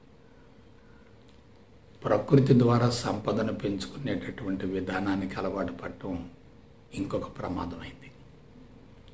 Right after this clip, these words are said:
అందుకు మనిషి ఏం చేశాడు? చట్టాన్ని, న్యాయాన్ని ఉపయోగించుకున్నాడు.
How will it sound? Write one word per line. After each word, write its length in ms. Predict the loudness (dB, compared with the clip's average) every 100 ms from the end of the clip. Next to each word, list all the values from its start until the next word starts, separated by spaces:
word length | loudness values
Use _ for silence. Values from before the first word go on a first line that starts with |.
| -20 -20 -20 -20 -8
అందుకు 260 | -2 -2 -2 0
మనిషి 260 | 4 6 6
ఏం 60 | 4 4
చేశాడు? 420 | 2 4 2 2 -2 -10 -6
చట్టాన్ని, 500 | -4 -2 2 6 6 6
న్యాయాన్ని 320 | 2 -2 -4 -6
ఉపయోగించుకున్నాడు. 800 | -8 -10 -10 -14 -14 -12 -12